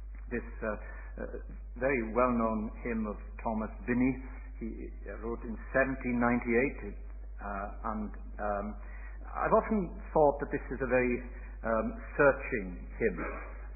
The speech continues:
and on that final theme we bring this to a close. This is sort of not so much introductory, but gives you a feel, the atmosphere, to get into the book. May I encourage you just to read through some of it, and the bits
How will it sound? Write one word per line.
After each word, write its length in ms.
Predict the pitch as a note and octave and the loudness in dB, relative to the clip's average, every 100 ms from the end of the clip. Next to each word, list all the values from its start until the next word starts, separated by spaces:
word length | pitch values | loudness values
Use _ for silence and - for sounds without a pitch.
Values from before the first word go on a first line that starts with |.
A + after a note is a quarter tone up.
| A2+ | 0
and 160 | A2+ A2 - | 0 -2 2
on 200 | A#2 A#2 G#2+ | 4 4 4
that 140 | A2 - - | 0 0 2
final 320 | D3 C#3 C3 A#2+ - | 6 8 6 2 2
theme 320 | A2 F#2 F2+ | 0 0 -4
we 160 | G#2 G2 - - | -4 -4 -6 -8
bring 240 | - A#2+ A2 | 0 2 2
this 160 | G#2+ - - - - - | 0 -4 -10 -12 -10 -6
to 80 | G#2+ | -6
a 40 | - | -4
close. 240 | A#2+ A#2 - - F#3 | -2 -2 -4 -2 0
This 80 | F3+ F#3 | 2 2
is 80 | D3+ - | 2 2
sort 160 | C#3 | 2
of 80 | B2+ - - | 2 -2 4
not 160 | D3 A3+ - | 4 6 2
so 40 | E3 | 0
much 80 | - | 2
introductory, 560 | C#3+ - C3 C#3 - A#2 | 0 0 6 6 6 0
but 160 | C3 - | 0 2
gives 240 | G3+ G3+ C#3 | 6 6 4
you 80 | F3+ | 2
a 80 | E3+ - - | 2 0 -2
feel, 280 | F3+ E3+ A2+ F#2+ - - B2+ | 2 4 4 0 -4 -4 4
the 80 | C#3 | 8
atmosphere, 800 | F#3 - D#3 C3+ - - G#2 - | 8 8 2 2 2 -4 -4 -4
to 200 | - C3+ | -4 4
get 80 | D3+ | 8
into 320 | F#3+ G3+ - C#3 | 8 6 2 -2
the 80 | A2+ | 0
book. 240 | G2+ - - - | -2 -2 -10 -8
May 160 | D3 G3 | 0 2
I 160 | G3 F3+ | 4 2
encourage 320 | - E3 D#3+ | 2 0 0
you 80 | - | -4
just 160 | F#3 - | -4 -2
to 80 | D#3+ | -2
read 320 | D#3+ G3 F#3+ - | 0 0 -2 -4
through 160 | E3 - | -6 -4
some 160 | D3 B2+ | -2 -2
of 80 | G#2 | -2
it, 80 | - - - | -6 -8 -2
and 160 | C#3+ | 0
the 80 | C#3 | 4
bits 160 | F3 | 4